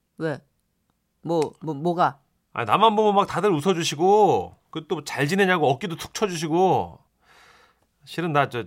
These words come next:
Speaker 2: 너한테 말을 안 해서 그렇지 지난번에 그 선이랑 싸웠을 때 엄청 골치 아팠거든.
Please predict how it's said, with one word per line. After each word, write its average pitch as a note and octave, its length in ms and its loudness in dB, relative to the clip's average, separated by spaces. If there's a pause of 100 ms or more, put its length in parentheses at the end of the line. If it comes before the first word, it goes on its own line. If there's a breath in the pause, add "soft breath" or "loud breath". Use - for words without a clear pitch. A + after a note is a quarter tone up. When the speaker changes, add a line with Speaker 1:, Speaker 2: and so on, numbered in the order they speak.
(120)
Speaker 2:
너한테 C3 260 -4
말을 G#2+ 240 -2
안 A2+ 100 -2
해서 A2+ 140 -6
그렇지 A#2 260 -10
지난번에 F#2+ 800 -6
그 F2 140 -18
선이랑 E3 500 -6
싸웠을 D#3 500 -6
때 - 120 -10
엄청 B2+ 340 -4
골치 G#2 260 -6
아팠거든. E2+ 720 -8